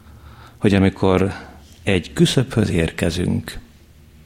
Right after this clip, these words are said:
akkor egyszerre csak nekünk kell megszólalni.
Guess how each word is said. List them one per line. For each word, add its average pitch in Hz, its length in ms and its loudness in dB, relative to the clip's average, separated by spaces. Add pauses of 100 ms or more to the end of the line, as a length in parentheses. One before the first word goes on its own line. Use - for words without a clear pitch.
(1080)
akkor 92 800 0 (320)
egyszerre 98 600 -2
csak - 540 -8 (920)
nekünk 85 380 -2
kell 85 180 -4
megszólalni. - 880 -4